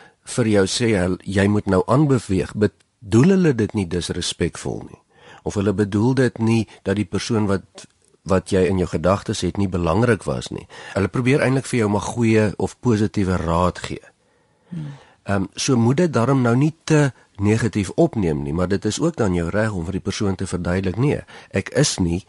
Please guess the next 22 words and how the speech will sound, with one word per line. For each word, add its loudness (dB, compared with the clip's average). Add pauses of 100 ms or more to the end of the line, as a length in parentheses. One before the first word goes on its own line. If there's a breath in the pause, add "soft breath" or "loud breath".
(120)
reg -2
om 0 (720 loud breath)
net 0
eenvoudig 0
aan 0
te -2
gaan -2
asof -6
niks -4
gebeur -8
het -10
nie. -20 (200)
Ek -6
wil 2
nog -2 (260 soft breath)
hieroor -4
praat. -2
Ek -10
wil -2 (320)
nog 0 (160)
hartseer -4
wees." -20